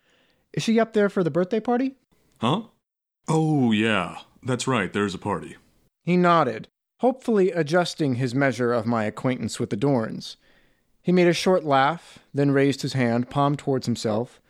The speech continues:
Speaker 1: lifted two fingers and twiddled them back and forth between our faces. I leaned closer, even though no one could hear us anyway.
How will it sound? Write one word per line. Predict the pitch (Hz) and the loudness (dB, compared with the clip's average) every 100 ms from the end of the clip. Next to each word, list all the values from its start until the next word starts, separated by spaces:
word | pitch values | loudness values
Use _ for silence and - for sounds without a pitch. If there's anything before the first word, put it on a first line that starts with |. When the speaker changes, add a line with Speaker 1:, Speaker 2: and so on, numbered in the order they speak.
| _ _ - | _ _ -4
Speaker 1:
lifted | 143 147 165 - | -2 0 -4 -2
two | 175 | -4
fingers | - 135 131 143 | 0 0 2 0
and | 143 143 | 0 -2
twiddled | - 185 160 | 0 2 2
them | 127 120 | 2 2
back | 127 120 | 0 0
and | 123 | -2
forth | - 139 117 | 0 -2 -2
between | 117 - 120 | -6 -4 -2
our | 110 | -2
faces. | - 117 - - - _ _ _ _ _ _ - | -2 -2 -4 -10 -12 _ _ _ _ _ _ -2
I | 160 | 0
leaned | 160 175 165 | 2 2 0
closer, | - 160 147 - 117 135 | 0 0 0 -2 -2 -2
even | 143 147 | -2 -2
though | 143 139 | 0 2
no | 135 | 2
one | 123 113 | 2 -2
could | 104 | -4
hear | 101 127 | -2 -2
us | 104 - | -2 -4
anyway. | 143 117 107 139 - | -2 -2 -2 -6 -10